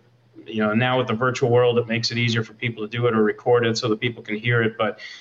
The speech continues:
you know, oftentimes, you know, those messages, they, we, we do them that one time and then we assume everybody knows about it. Well, meanwhile, fifty percent of the units turned over between now and, you know, the next time that, that, uh, you know, next year, the next briefing. So, uh, it's just gotta be like anything else. They've gotta hear it,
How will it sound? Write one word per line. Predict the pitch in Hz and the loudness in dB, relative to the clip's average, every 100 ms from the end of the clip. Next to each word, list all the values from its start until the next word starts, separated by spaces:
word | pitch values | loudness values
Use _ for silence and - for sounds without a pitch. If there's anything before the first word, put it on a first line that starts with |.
| - 127 | -10 -2
you | |
know, | 113 | 0
oftentimes, | 110 127 131 131 110 135 127 127 123 117 - | 2 2 0 0 -2 0 0 0 0 0 0
you | 113 | 0
know, | 113 110 | 0 2
those | 123 120 | 2 2
messages, | 123 127 - 113 117 110 110 | 0 -2 -2 -2 0 0 2
they, | 107 110 | 0 0
we, | 107 110 | -2 -2
we | 110 107 | -2 -6
do | 127 123 | 0 2
them | |
that | 120 113 | 2 0
one | 123 113 | 0 -2
time | 110 120 120 | 0 0 2
and | 117 | 2
then | 113 | 2
we | 113 | 2
assume | 110 127 117 | 2 0 0
everybody | 120 117 110 110 | 0 0 0 2
knows | 123 127 | 2 2
about | 110 110 107 | 0 0 0
it. | 110 | 0
Well, | 113 110 | 0 0
meanwhile, | 123 127 117 - | 0 2 2 0
fifty | 135 120 | -2 -4
percent | 113 107 123 | -4 -2 0
of | 113 | 2
the | 110 | 2
units | 147 156 - | 2 0 -2
turned | 131 113 110 | -2 0 2
over | 110 107 | 4 2
between | 107 - 113 107 | 0 -4 -2 0
now | 107 107 | 2 2
and, | 107 - - - _ | 0 -8 -20 -20 _
you | 113 | 0
know, | 110 | 2
the | 107 | 4
next | 110 110 | 4 2
time | - 110 110 | 0 2 4
that, | 107 | 2
that, | 107 101 - 107 | 0 -4 -8 -4
uh, | 104 98 107 | -2 -2 -6
you | 110 | -8
know, | 104 | -4
next | 113 110 117 | -2 -2 0
year, | 113 110 | 2 2
the | 107 | 0
next | 101 - | -4 -2
briefing. | 113 117 113 98 | 0 0 -2 -4
So, | - 107 101 - - - - | 0 2 0 -2 -14 -20 -12
uh, | 101 | -8
it's | 113 117 123 | -4 -2 0
just | 135 | 0
gotta | 135 120 110 | 0 0 2
be | 117 | 2
like | 113 110 | 2 2
anything | 117 107 110 110 | 0 2 2 2
else. | 110 107 | 0 0
They've | 101 | -2
gotta | 110 104 | -2 -2
hear | 110 | 0
it, | 110 | 2